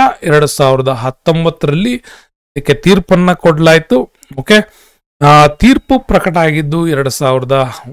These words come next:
ಒಂಬತ್ತರಲ್ಲಿ. ನಂತರ ಈ ಪೂರ್ಣ ಪ್ರದೇಶದ ಮೇಲಿನ ಹಕ್ಕನ್ನ, ಆ, ಹಿಂದೂಗಳಿಗೆ ಕೊಡ್ಲಾಯ್ತು. ಅಲ್ಲಿಂದ ದೂರ ಐದು ಕಿಲೋಮೀಟರ್ ದೂರದಲ್ಲಿ ಒಂದು ಪ್ರದೇಶವನ್ನ ಅವರಿಗೆ ಮಸೀದಿ ಕಟ್ಕೊಳ್ಳಿಕ್ಕೆ ಅವಕಾಶ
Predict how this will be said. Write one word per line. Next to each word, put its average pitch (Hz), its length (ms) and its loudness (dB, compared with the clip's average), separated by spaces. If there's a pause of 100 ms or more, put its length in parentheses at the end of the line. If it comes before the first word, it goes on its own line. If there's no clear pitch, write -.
(120)
ಒಂಬತ್ತರಲ್ಲಿ. 135 600 -6
ನಂತರ - 840 -4 (420)
ಈ 165 60 0
ಪೂರ್ಣ 247 360 -2
ಪ್ರದೇಶದ 180 520 -2
ಮೇಲಿನ 139 520 -2
ಹಕ್ಕನ್ನ, 135 600 -6 (800)
ಆ, 151 260 4
ಹಿಂದೂಗಳಿಗೆ 175 640 2
ಕೊಡ್ಲಾಯ್ತು. 127 840 -4 (520)
ಅಲ್ಲಿಂದ 165 380 0
ದೂರ 165 520 2 (120)
ಐದು 220 340 2
ಕಿಲೋಮೀಟರ್ 143 580 -2
ದೂರದಲ್ಲಿ 131 400 -2
ಒಂದು 175 420 -2
ಪ್ರದೇಶವನ್ನ 131 800 -4
ಅವರಿಗೆ 170 920 -4
ಮಸೀದಿ 180 560 2
ಕಟ್ಕೊಳ್ಳಿಕ್ಕೆ 135 640 -2
ಅವಕಾಶ 113 460 -4